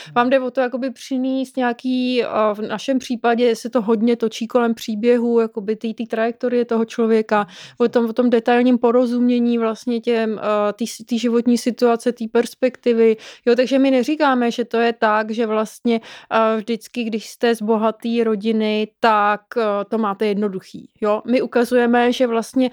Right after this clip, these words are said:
to můžete mít jednoduchý, ale můžete to mít taky těžký.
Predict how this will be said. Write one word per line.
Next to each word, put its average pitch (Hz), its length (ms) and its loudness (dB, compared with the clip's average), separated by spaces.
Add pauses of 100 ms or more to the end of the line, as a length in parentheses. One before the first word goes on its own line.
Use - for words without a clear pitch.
(160)
to 262 100 0
můžete 240 340 2
mít 254 120 6
jednoduchý, 240 440 2
ale 240 80 2
můžete 240 200 -2
to 247 80 0
mít 254 120 4
taky 254 260 0
těžký. - 640 -2